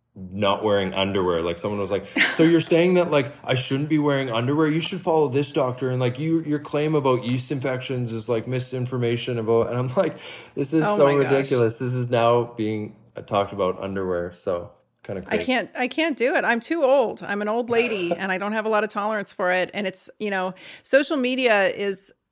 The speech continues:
Speaker 2: uh, my job is really, truly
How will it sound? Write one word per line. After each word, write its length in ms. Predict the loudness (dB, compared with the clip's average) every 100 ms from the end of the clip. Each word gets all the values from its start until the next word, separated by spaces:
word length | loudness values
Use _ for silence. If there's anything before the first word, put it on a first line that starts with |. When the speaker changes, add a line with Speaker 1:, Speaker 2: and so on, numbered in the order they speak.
| _ -8
Speaker 2:
uh, 60 | -6
my 240 | 0 2 2
job 400 | 4 6 6 4
is 420 | -2 -4 -10 -14 _ _ -8
really, 340 | 0 2 2
truly 600 | 0 -4 -4 -2 -4 -8